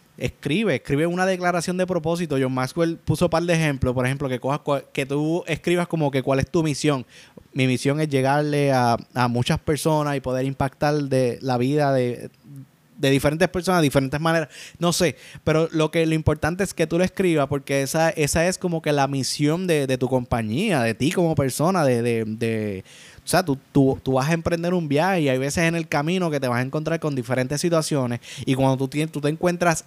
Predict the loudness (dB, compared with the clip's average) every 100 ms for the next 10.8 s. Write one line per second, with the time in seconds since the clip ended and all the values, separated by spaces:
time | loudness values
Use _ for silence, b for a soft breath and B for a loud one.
0 | -6 -6 0 0 2 2 2 2 0 0
1 | -2 0 0 2 2 2 0 0 0 -2
2 | 0 0 2 0 2 2 4 4 4 0
3 | 0 0 0 -2 -2 -2 0 0 -2 B
4 | B B -6 0 2 2 0 -2 -6 -2
5 | 0 0 0 -2 -2 -2 0 0 0 -4
6 | -4 -6 -2 -2 0 0 -2 -4 -16 _
7 | -2 0 0 -2 -2 -4 -6 -10 -16 _
8 | _ _ _ -10 -2 2 2 2 0 2
9 | 2 2 -4 -4 0 2 2 0 0 2
10 | 0 -4 b b b -2 0